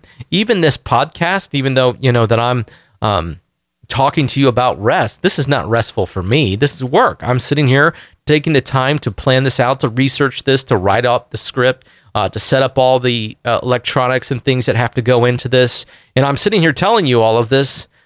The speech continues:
but this is not my quiet time, nor is it a time for me for rest. That's coming. That's actually next week. And what he's saying is, is that the critical moments of our lives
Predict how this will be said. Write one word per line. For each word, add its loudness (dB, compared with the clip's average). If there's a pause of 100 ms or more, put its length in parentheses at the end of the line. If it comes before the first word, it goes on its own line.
(140)
but -2
this 2
is 0
not -2 (540)
my 0
quiet -2
time, -8 (1080)
nor 2
is 2
it 0
a 0
time -2
for -4
me -2
for -2
rest. -2
That's -2
coming. -4
That's -4
actually -2
next -4
week. -2 (640)
And 0
what 2
he's -2
saying 0
is, -2
is -2
that 0
the -2
critical -2
moments 2
of -4
our 2
lives -2